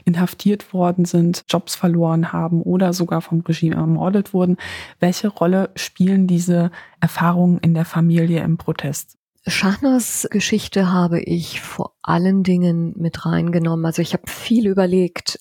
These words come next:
Speaker 2: wer steht für was, wer kann welche Geschichte erzählen. Und mir ist sehr früh aufgefallen, ich muss auf jeden Fall auch eine Mutterfigur in meine Auswahl mit reinnehmen.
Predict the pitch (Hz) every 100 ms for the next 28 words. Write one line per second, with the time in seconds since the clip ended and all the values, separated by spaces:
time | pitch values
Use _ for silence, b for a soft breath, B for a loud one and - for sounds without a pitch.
0 | - 160 160 180 196 - 190 180 - 180
1 | 165 151 156 - - 160 185 - 185 170
2 | 175 180 165 175 - 165 - - - -
3 | 147 147 156 175 - B B B B B
4 | B B _ 190 185 175 - _ - 180
5 | 190 - 208 - 220 - 202 220 202 190
6 | 180 175 175 185 214 - - 185 190 196
7 | - 180 180 - 165 180 190 - - 170
8 | 170 170 170 165 185 247 208 - 170 -
9 | 151 151 170 _ - 196 185 175 170 165
10 | 170 170 160 156 156 - 156 160 165 151
11 | 151 151